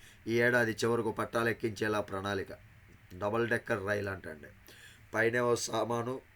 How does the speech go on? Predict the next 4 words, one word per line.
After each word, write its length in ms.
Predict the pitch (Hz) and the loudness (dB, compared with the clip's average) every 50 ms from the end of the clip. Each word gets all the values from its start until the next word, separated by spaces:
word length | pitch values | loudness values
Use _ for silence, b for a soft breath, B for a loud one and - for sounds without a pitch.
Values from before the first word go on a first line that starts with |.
| - - - | -20 -4 -2
కిందేమో 380 | 117 113 110 113 113 110 113 | -2 0 0 -2 -2 -2 -2
ప్రయాణికులు 520 | 107 - 104 104 104 104 107 107 95 98 92 | -2 0 2 2 2 2 2 0 -4 -4 -4
కూర్చోవచ్చంట. 680 | 92 90 - - 90 80 78 - 73 69 65 - - - - - - - - - - - - - - - - - - - - - - - - - - - - - - B B B B B B B B B B - - - | -4 -6 -8 -8 -8 -10 -10 -10 -14 -16 -16 -18 -20 -20 -20 -20 -20 -20 -20 -20 -20 -20 -20 -20 -20 -20 -20 -20 -20 -20 -20 -20 -20 -20 -20 -20 -20 -12 -12 -10 -10 B B B B B B B B B B -4 2 4
పోలవరం, 460 | 135 139 139 143 143 143 139 143 131 | 6 6 8 8 6 6 6 4 2